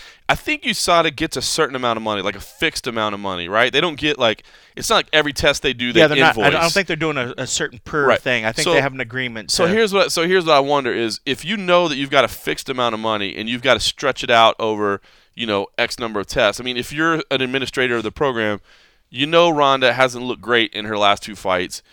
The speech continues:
Speaker 1: You know that she was a former Olympian that, you know, ha-, had always kind of p-, spoken out against P E Ds. You know that she hasn't really had any, you know, intentions or, you know, uh, announced anything. It doesn't look like she'll fight again.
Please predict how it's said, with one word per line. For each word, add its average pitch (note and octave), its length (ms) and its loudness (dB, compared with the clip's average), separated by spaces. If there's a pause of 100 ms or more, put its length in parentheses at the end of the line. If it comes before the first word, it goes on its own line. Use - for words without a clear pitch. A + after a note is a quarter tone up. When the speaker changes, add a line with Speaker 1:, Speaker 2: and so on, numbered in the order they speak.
(300)
Speaker 1:
You A2+ 160 -8
know D3 320 6
that B2 140 -2
she - 140 -6
was A#2 120 -6
a A2 40 -8
former A2+ 280 -4
Olympian G#2+ 500 -4
that, G2 220 -4
you A2 120 -8
know, G2 200 -2
ha-, G#2+ 120 -6
had G#2+ 160 -4
always G#2+ 300 0
kind A2 180 -4
of G2 220 -8 (140)
p-, - 140 -18
spoken B2 440 -4
out A2 180 0
against G#2+ 400 -6
P G#2+ 240 -10
E - 40 -10
Ds. G2 260 -8 (340)
You B2 120 -6
know D#3+ 260 6
that C#3+ 140 -2
she C3+ 180 -4
hasn't B2 320 -2
really A2+ 140 -2
had A2+ 260 4
any, G#2+ 420 -6 (540)
you A2+ 100 -6
know, G2+ 240 -2
intentions A#2 800 -6
or, G#2 320 0
you A2 100 -6
know, G2 300 -4
uh, G1+ 140 -18 (340)
announced A2 480 -4
anything. A2 320 -6
It G2+ 100 -10
doesn't D#3 320 2
look A#2 320 -6
like G#2+ 160 0
she'll G#2 120 -12
fight G#2+ 180 0
again. G#2 220 -4